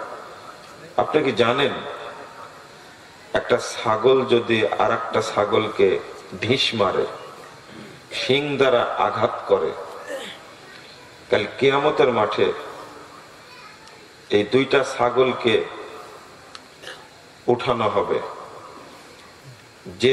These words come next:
ছাগল মেরেছে তাকে সমপরিমাণ মার খেতে হবে, তারপরে তাদেরকে মাটিতে পরিণত করা হবে,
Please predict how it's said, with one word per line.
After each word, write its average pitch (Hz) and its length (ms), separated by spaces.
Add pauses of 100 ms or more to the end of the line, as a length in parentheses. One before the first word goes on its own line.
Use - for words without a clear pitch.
(100)
ছাগল 123 320 (160)
মেরেছে 131 440 (1600)
তাকে 104 320 (200)
সমপরিমাণ 123 880 (1400)
মার 107 200 (180)
খেতে 143 320 (100)
হবে, 101 240 (960)
তারপরে 123 460 (120)
তাদেরকে 113 400 (180)
মাটিতে 156 360 (120)
পরিণত 117 360 (120)
করা 95 260
হবে, 85 240